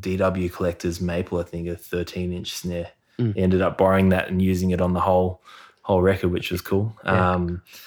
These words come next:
Speaker 1: and, you know, like, I, I got to hang out a lot with him during the recording of that album and kinda get to know him better, you know, 'cause obviously I was, uh, going into my teen years, so I was really kind of, um,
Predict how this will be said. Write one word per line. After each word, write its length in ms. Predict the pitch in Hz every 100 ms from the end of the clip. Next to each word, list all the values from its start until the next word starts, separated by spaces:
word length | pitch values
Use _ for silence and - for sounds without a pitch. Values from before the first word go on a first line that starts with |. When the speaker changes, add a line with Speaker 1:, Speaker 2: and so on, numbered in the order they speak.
| - _
Speaker 1:
and, 420 | 104 101 98 107 -
you 100 | 135
know, 140 | 120
like, 180 | 127 123
I, 180 | 120 117
I 40 |
got 160 | 113 120
to 80 | 107
hang 180 | 117
out 160 | 107 104
a 40 |
lot 240 | 104 113 -
with 100 | 104
him 100 | 95
during 220 | 95 92
the 80 | 87
recording 380 | 90 - 95 92
of 60 |
that 140 | 90 87
album 300 | 92 104 98
and 280 | 90 90
kinda 220 | - 123 104
get 220 | 107 101
to 80 | 101
know 140 | 95
him 120 | 92
better, 360 | 85 92 104 143
you 80 | 135
know, 200 | 92 104 - _ _ _ - 90
'cause 160 | 101 98
obviously 320 | 92 90 92
I 60 | 90
was, 220 | 87 - _ - - _ _ -
uh, 140 | - - _ 143
going 220 | 92 92
into 180 | 90 90
my 80 | 85
teen 380 | - 92 92
years, 260 | 92 90 87
so 120 | 85
I 20 |
was 140 | 85 95
really 440 | 92 92 92 92
kind 280 | 87 90 82
of, 240 | 82 90 80
um, 480 | 76 60 53 -